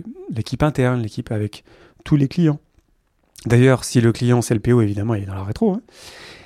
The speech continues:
Et, euh, et ensuite, un, un focus sur un projet, un focus, euh, sur, euh, sur un autre espace dans l'organisation.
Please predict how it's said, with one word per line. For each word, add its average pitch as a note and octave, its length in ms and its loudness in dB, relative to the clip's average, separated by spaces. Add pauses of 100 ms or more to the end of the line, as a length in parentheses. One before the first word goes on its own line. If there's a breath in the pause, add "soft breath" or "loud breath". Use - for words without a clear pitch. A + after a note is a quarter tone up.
(200 loud breath)
Et, D3+ 220 8
euh, A#2+ 360 6 (460 soft breath)
et A#2+ 40 0
ensuite, B2+ 280 2
un, A2+ 480 2
un B2 80 2
focus C#3 340 2
sur - 220 0
un A#2+ 60 4
projet, D#3 520 2 (260 soft breath)
un A2 100 0
focus, - 560 -2 (380 soft breath)
euh, A2 160 2
sur, B2 440 0
euh, G#2+ 260 4 (220 loud breath)
sur - 180 -8
un A2+ 100 2
autre B2 160 0
espace B2+ 500 -2
dans A#2 100 -2
l'organisation. G#2+ 520 -2